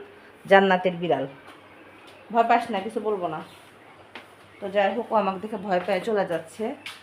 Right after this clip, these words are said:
আর আমি গোসল টোসল করে রেডি হয়ে, নাজাত কি করো ফুপি?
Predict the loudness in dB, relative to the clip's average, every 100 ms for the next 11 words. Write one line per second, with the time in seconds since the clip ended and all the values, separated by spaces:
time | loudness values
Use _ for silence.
0 | -20 -20 -20 -20 -20 -20 -10 -4 -4 -2
1 | -6 -8 -20 -20 -18 -18 -20 -20 -6 -6
2 | -2 -4 -4 -4 -6 -2 0 2 0 0
3 | -2 0 0 0 -4 -12 -12 -6 -4 0
4 | 0 2 -2 0 4 6 6 0 -2 4
5 | 6